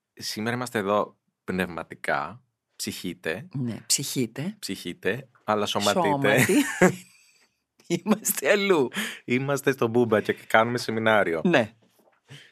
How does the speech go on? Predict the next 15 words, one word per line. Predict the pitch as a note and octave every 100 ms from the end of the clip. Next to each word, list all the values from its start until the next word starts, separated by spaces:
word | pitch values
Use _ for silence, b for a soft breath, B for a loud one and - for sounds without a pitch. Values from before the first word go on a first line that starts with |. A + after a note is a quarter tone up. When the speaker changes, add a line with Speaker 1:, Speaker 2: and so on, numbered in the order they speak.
| B _ B B B B
Speaker 2:
Το | - F3 D#3+
The | F3 F3
Experience. | - - D#3 A#2+ A2+ A2
Speaker 1:
Το | G2+ F#2
The | G#2 G2
Experience. | - A2 F#2+ E2 D2+ D2+ -
Παιδιά, | - D#2+ F#2+
η | G2+
Γιούκι | F2+ D#2+ E2+
δεν | F#2
παίζει | G#2 A2+
ποτέ | A2+ G#2
με | F#2+
μπάλα | D#2 C#2+ C#2
σπίτι. | D2 D#2 D2 C#2